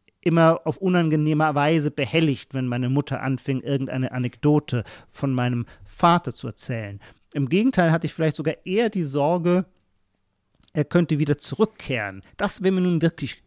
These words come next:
als Kind unangenehm gewesen, weil, ähm, ich, da greife ich den Gedanken von eben wieder auf,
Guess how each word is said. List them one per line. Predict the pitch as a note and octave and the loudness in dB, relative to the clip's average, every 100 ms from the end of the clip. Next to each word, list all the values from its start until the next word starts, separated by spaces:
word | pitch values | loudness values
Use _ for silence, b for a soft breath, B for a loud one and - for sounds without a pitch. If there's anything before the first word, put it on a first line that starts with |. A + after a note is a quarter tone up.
| _ | _
als | C3 - - | -8 -8 -4
Kind | - C3+ B2 | 0 0 0
unangenehm | F3+ C#3+ B2 A#2+ B2 B2+ C3+ | 0 0 0 -2 -2 -2 -2
gewesen, | C3 B2 C#3+ D3+ C#3+ F3 b b b b b b _ - | -4 -2 0 0 2 0 b b b b b b _ -4
weil, | C#3+ C#3+ F3 G3+ - _ - _ _ C#3+ | 2 4 4 2 -2 _ -20 _ _ -2
ähm, | C#3+ C#3 | 0 0
ich, | C3+ - _ - - C#3 - | -4 -8 _ -20 -20 -20 -16
da | D4 C#3 | -6 -6
greife | - D3 C#3+ | -2 0 0
ich | - | 0
den | C#3+ C#3+ | -4 0
Gedanken | C#3 C#3 B2+ | 0 0 -2
von | C#3+ | -2
eben | D#3+ D3 C3+ | 0 0 0
wieder | C#3+ C3+ | 0 2
auf, | A3+ F3+ C3 | 4 4 4